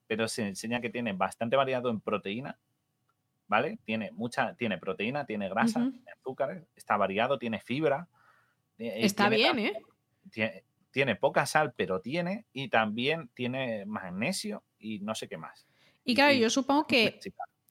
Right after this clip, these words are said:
Speaker 2: alguna protei-, alguna vitamina extra tendrá. A lo mejor le han
Speaker 1: Sí.
Speaker 2: añadido vitamina C, las más básicas para que no te mueras. Porque claro, si no tomas vitamina C nunca, te das corbuto.
Speaker 1: Claro.
Speaker 2: Y hay
Speaker 1: Entonces, no, no hay una cantidad de vitamina C enorme, pero sí que tiene unas pocas vitaminas añadidas, ¿vale?
Speaker 2: Ujú.
Speaker 1: Porque como es un producto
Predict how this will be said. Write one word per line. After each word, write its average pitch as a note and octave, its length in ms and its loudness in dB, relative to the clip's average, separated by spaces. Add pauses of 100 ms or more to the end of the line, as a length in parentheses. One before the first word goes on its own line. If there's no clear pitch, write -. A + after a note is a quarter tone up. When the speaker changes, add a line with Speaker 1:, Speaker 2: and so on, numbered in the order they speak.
(180)
Speaker 2:
alguna A3+ 440 6
protei-, C4+ 420 2
alguna A3+ 300 2
vitamina C4+ 520 2
extra C#4 300 0
tendrá. A3 540 4
A G3+ 40 6
lo G3+ 60 2
mejor G3+ 280 2
le B3 80 4
han B3+ 80 4
Speaker 1:
Sí. B3+ 60 2
Speaker 2:
añadido A#3+ 380 4
vitamina G#3+ 460 2
C, B3 560 6
las A3 260 4
más A#3 240 2 (120)
básicas B3+ 460 4
para A#3+ 220 4
que G#3+ 80 0
no G3+ 140 0
te A3 80 0
mueras. A#3 340 4
Porque G#3 180 -4
claro, A#3 220 6
si G#3+ 160 -2
no G3+ 120 0
tomas B3 260 0
vitamina A#3 420 2
C A3 160 0
nunca, A#3 500 0
te - 80 2
das G#3+ 160 4
corbuto. A3+ 560 2 (680)
Speaker 1:
Claro. F#2 240 -6 (240)
Speaker 2:
Y A3+ 100 4
hay G3 100 8
Speaker 1:
Entonces, B2+ 260 2 (680)
no, A#2+ 280 6
no B2+ 120 2
hay C3 120 6
una C#3+ 120 6
cantidad C3+ 200 4
de C3 100 2
vitamina B2 320 0
C B2+ 80 2
enorme, C3 400 4
pero A2+ 140 0
sí G#2+ 100 -8
que G#2+ 80 -4
tiene A#2+ 200 -2
unas B2+ 180 -2
pocas A2+ 240 0
vitaminas A2 480 -4
añadidas, F2+ 560 -6
¿vale? G2+ 220 -4
Speaker 2:
Ujú. A3+ 400 0
Speaker 1:
Porque - 320 -8
como A#2 160 -2
es A#2+ 80 -4
un D3 120 -6
producto C#3 480 -2